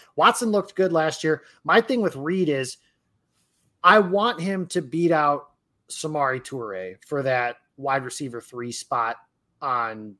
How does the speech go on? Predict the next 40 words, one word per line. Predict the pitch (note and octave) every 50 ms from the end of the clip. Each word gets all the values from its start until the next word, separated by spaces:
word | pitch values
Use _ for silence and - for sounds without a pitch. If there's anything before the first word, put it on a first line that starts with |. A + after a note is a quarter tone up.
| _ _ _ _ _ _ _ _ _ _ _ _ _ _
you | C3+ G#2+
know, | F#2 F#2
the | - A2+
depth | B2 F3+ - - -
chart | - - F#3+ F#3 F3 E3 D#3+ -
in | C3+ A#2+
terms | - - B2 G#2+ F#2+ G2+
of | -
snap | - - F#3+ F#3 F#3 F#3 -
count, | F3 E3 D#3+
all | D#3 D3+ D3
that | C#3 -
stuff. | D3+ C3 - - - - - _
This | C#3+ C3 B2+
is | A#2
nothing | A#2+ C3+ D#3 E3 E3 - G3+ F#3+
against | F#3 E3+ F3 F3+ D#3+ - -
Toure. | - F3 E3+ E3 D#3+ D3+ D3+ D3+ D3 D3 D3 C#3 - _ _ _ _ _ _ _ _ _ _ _ _ _ D3+
It's | D3 - -
just | - E3+ D#3 - - -
Samori | - - D#3+ D3+ D#3 D#3 E3
Toure | D#3+ - E3 E3 D#3 D#3
is | D#3 C3 C3+
a | B2+
twenty-five-year-old | - - - D3 D3+ D#3 C#3+ - D#3+ D3 C#3+ D3+ D3 C#3+ D3 C#3 C3+ C3+ C3+ C#3 C3 B2
second-year | - - - C#3+ B2+ - B2+ A#2+ A#2+ A#2
player. | - - B2+ A2 G#2 G2
How | F#2+ A#2 C3
much | C3+ C#3+ C#3 - C#3+
of | A#2
a | A2
prospect, | - _ - C#3 C#3+ C#3+ - - - B2+ A#2 - - -
quote | _ B2 A#2+ A2+
unquote, | A2 G#2+ - - A#2+ A2+ A#2 A2+ A#2+
is | B2+ B2 A#2+
he | - B2 B2 A2+
really? | G2+ G#2 G#2 G2+ F#2 E2+ E2 E2+ _ _ _ _ _ _ _ _ _
Jayden | - C3+ C#3+ D3 D#3 D3
Reed's | C#3 C#3 C3+ B2 G#2+
younger. | A2 B2 C3+ D3 E3 D#3 F3 E3+ E3+ E3+ E3+